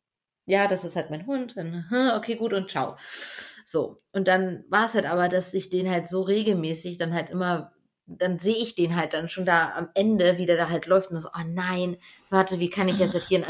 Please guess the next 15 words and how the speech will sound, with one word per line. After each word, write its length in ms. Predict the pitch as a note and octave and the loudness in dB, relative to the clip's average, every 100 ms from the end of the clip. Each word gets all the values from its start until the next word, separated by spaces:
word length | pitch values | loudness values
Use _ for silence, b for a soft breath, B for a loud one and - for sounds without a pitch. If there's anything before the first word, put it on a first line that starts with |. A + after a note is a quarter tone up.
| E3 | -4
anderen 180 | D#3+ D#3 | -2 2
Weg 220 | F#3+ F#3+ | 2 2
gehen, 140 | F#3+ | 2
damit 200 | E3+ E3+ | 2 0
ich 140 | E3+ F3+ | -2 -2
halt 80 | |
nicht 160 | D#3+ D#3+ | -4 -2
wieder 160 | F3 F3 | 0 0
mit 180 | E3 | 0
dem 120 | E3+ E3 | -4 -2
irgendwie 260 | D#3+ D#3 | -4 -6
quatschen 440 | - G3 - - F#3+ | -6 -8 -6 -6 -2
muss 200 | F#3+ F#3+ | -2 0
oder 180 | F#3+ | 0
so. 300 | F#3 G3 A3 | 2 0 -2